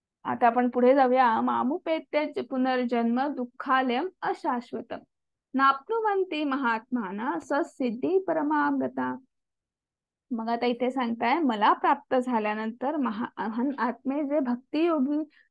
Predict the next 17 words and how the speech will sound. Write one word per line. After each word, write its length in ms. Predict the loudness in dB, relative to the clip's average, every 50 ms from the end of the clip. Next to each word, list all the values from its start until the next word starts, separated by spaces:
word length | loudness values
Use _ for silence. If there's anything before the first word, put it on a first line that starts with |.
| _
भक्तीमध्ये 680 | -2 -2 -2 -2 -2 -4 -2 0 2 2 4 4 2 4
योगी 340 | 4 2 2 2 0 -2 -2
आहेत, 380 | -2 -2 -2 -2 -2 -2 -2 -4 -4 -4
ते 80 | -6 -4 -2
कधीही 440 | -2 -2 0 0 0 2 2 2 2
ह्या 180 | 2 2 0
तात्पुरत्या 680 | -2 -2 -2 -2 -2 -2 -4 _ -8 -8 -6 -4 -4 -4
जगात 360 | -4 -4 -4 -4 -2 -2 -4 -4 -4 -6
परत 240 | -4 -4 -4 -4 -2
येत 180 | -2 -2 -2 -2 -4 -4
नाहीत." 280 | -6 -4 -4 -8 -10 -12 _ _ _ _ _ _ _ _ 0
म्हणजे 140 | 2 2 2
दुःखाने 520 | 2 0 -4 -6 -2 0 0 2 2 2
भरलेले 440 | 0 0 0 0 0 0 2 2 2
आहे, 320 | 2 2 0 -2 -4 -6
कारण 380 | -6 -6 -6 -6 -4 -4 -6 -4
त्यांना 460 | -4 -4 -4 -2 -2 -2 -2 -2 -4